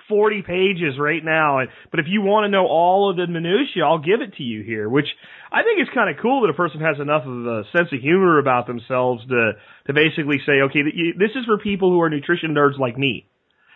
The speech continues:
And, and, you know, and I know other people in this space that, that, that will clubber you over the head with it if you want it. Um, uh, what, what's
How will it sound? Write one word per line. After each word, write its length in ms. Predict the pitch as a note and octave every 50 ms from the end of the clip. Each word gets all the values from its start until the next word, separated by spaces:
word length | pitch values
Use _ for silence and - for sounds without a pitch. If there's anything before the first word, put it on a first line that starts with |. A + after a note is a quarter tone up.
| _ _ -
And, 380 | C#3 C3+ C3+ C3+ C3+ C3+ C3+
and, 380 | - C#3+ D3 C#3+ C#3 C#3 C#3+ C#3 -
you 100 | G3 F#3+
know, 140 | F3 F3
and 100 | F3 F3+
I 60 | G3 A3+
know 200 | A#3 A3+ A3 A3+
other 200 | C4 D#4+ D#4+ -
people 320 | A#3 G3+ E3 E3 D#3+ D#3+
in 80 | D3+ D3+
this 140 | D3 C#3+ -
space 340 | - - D#3 C#3+ D3+ D3+ C#3 - _
that, 320 | D#3 D3+ D3 D3 D3 D3 - _ _ _ _ _ _ _ _ -
that, 140 | F#3 G3 - F3+
that 180 | D3+ F3+ F3+ - - - _ _ _ _ _ _
will 260 | F#3+ F3+ G3 F#3+ E3+ C#3+
clubber 520 | - _ - - - G3 G3 F#3+ G3+ G#3+
you 160 | G#3+ G#3+ G#3+ G#3+
over 180 | A3 G#3+ A3
the 100 | G3+ G3+ F3
head 320 | F#3 F#3 G3 B3+ D4 D4+
with 180 | B3 G#3 E3+ D#3
it 100 | D#3 D3+
if 160 | D3 C#3+ D#3+
you 140 | D#3+ D3+ C3+
want 380 | B2 B2+ B2+ D#3+ A#3+ C4+ A3
it. 220 | D#3+ E3 F3 - -
Um, 540 | C#3 C#3+ C#3+ C#3+ C#3+ C#3 C#3 C#3 C3+ C3+ - _ _ _ _ _ _ _ _
uh, 340 | - C3+ C3+ C3+ C3+ C#3 C#3 C#3 C3+ - - - - - - - _ - _ _ _ _ _
what, 240 | D3+ E3+ E3+ -
what's 180 | E3+ F#3 E3+